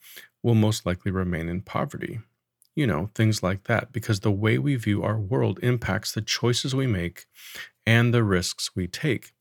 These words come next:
The belief we have that we can actually impact our future. So to me, the way I look at it, our perceptions, or more specifically,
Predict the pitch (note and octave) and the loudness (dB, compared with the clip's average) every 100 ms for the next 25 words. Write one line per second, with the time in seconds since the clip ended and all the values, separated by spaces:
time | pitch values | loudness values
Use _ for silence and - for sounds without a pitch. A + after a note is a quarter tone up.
0 | _ - - - - - A2+ G2+ A2 A#2+ | _ -20 -18 -18 -20 -2 0 4 6 6
1 | C3+ - - A#2+ A#2+ - - C#3+ G#2+ F2+ | 4 -4 -8 0 0 0 0 2 4 2
2 | F2+ - A2 G#2 A2 G2+ F#2+ - - - | 0 0 2 2 -2 0 -2 -2 -6 0
3 | F#2+ F2+ E2 - E2 - A2+ - - - | 0 2 -2 -4 -6 -4 -4 -2 -4 -6
4 | A2 _ _ _ _ _ _ _ _ _ | -8 _ _ _ _ _ _ _ _ _
5 | _ _ _ - - A2 - A#2 D#3 A2+ | _ _ _ 0 2 2 2 2 4 4
6 | G2 A#2 G2+ G2 - F2+ D#2 _ - G2+ | 4 4 6 2 2 0 0 _ -2 -2
7 | - - G#2 - C#3 - - D#2+ E2 G#2+ | -2 -2 2 4 2 0 -6 -4 -2 -2
8 | - _ _ - G#2 G2+ G2 G2+ - G#2+ | -4 _ _ 0 2 4 4 2 0 -2
9 | G#2+ G#2 - G2+ | -2 -2 -2 -2